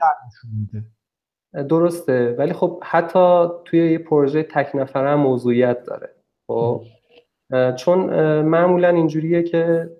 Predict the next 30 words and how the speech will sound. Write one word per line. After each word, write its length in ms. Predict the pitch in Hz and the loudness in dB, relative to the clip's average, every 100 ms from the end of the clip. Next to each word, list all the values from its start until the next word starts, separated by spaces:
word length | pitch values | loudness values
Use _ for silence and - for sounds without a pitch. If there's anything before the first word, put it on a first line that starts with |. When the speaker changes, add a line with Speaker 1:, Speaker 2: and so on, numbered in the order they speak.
| - | -4
Speaker 2:
اه، 220 | 127 127 | -4 -4
شما 280 | - 139 147 | -4 -2 0
هر 240 | 147 151 | 2 2
لحظه 380 | 147 139 135 147 | 2 0 0 0
دارین 260 | 151 147 | 2 2
روی 120 | 147 147 | 2 0
یه 120 | 147 | 2
بخشی 360 | 143 143 - 139 | 2 0 -2 -6
از 140 | 120 | -2
نرم 200 | 120 120 | 0 0
افزار 380 | 117 - 117 117 | -2 -2 -2 0
کار 240 | 120 113 | 0 0
می‌کنی 560 | 113 113 113 113 110 107 _ _ _ - | -2 -4 -2 -2 -2 -8 _ _ _ -2
و 60 | 143 | 2
ممکنه، 680 | 151 151 170 170 165 165 - _ _ - | 2 4 6 6 6 2 -4 _ _ -6
اه، 200 | 139 131 | -4 -2
کاملاً 400 | 131 143 139 143 | -4 -2 0 2
حواستون 560 | 147 143 139 143 - 147 | 2 2 2 0 0 2
به 60 | |
این 220 | 143 147 147 | 4 4 4
نباشه 360 | 135 120 - | 4 0 -4
که 100 | - | -6
این 220 | 139 143 | -2 -2
تغییری 480 | 143 127 123 131 147 | 0 0 2 0 0
که 140 | 143 127 | -2 -2
دارین 240 | 123 123 | -2 -2
توی 180 | - 123 | -4 -4
اون 200 | 123 123 | -2 0
جزء 400 | 123 120 117 - | 2 0 0 -6
می‌دین، 600 | 123 123 147 135 120 | -6 0 2 2 -2